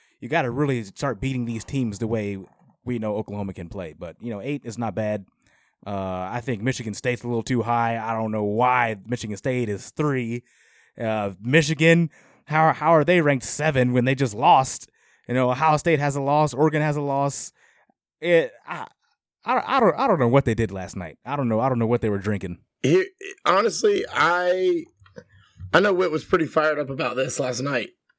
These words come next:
Speaker 2: and I looked at it. But here's the thing: like, Michigan State still has to play Ohio State. They still have to play Wisconsin, I believe, and then they still have the Big Ten championship game on top of that. So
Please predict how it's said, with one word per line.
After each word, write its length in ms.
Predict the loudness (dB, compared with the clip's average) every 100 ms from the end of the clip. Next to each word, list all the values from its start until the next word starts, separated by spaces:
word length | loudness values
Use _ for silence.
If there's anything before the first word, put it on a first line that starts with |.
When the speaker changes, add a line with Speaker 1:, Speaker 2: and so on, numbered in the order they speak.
| -20 _ _ _ 2
Speaker 2:
and 140 | 2 4
I 80 |
looked 260 | 2 2 2
at 220 | 0 2
it. 160 | -2 -6 _ _ _ _ _ _ _ _ 2
But 280 | 4 4 -2 _
here's 260 | 2 2 4
the 80 | -2
thing: 280 | 0 -2 -2
like, 220 | -6 0
Michigan 420 | 2 2 -2 -2
State 380 | 2 2 2 -2
still 220 | 0 2
has 220 | 2 -2
to 80 | 0
play 200 | 2 4
Ohio 300 | 2 2 0
State. 380 | 0 -2 -2 -6 _ _ _ _ _ _ _ _ _ _ _ 0
They 100 | 0
still 200 | 2 0
have 100 | 0
to 80 | -2
play 360 | 2 2 2 -2
Wisconsin, 760 | -2 0 2 2 0 -4 -2
I 120 | -2
believe, 540 | 0 0 0 -2 -4 -8 -2
and 140 | 0 2
then 80 |
they 160 | 0 -2
still 320 | 2 2 2
have 380 | 0 0 -2 -4
the 80 | -4
Big 200 | -2 0
Ten 160 | -2
championship 560 | 0 -4 -4 -6 -6 -4
game 200 | -2 -2
on 100 | -2
top 220 | -4 -4
of 40 | -6
that. 180 | -6 _ -20 -20 _ -4
So 540 | 4 6 6 0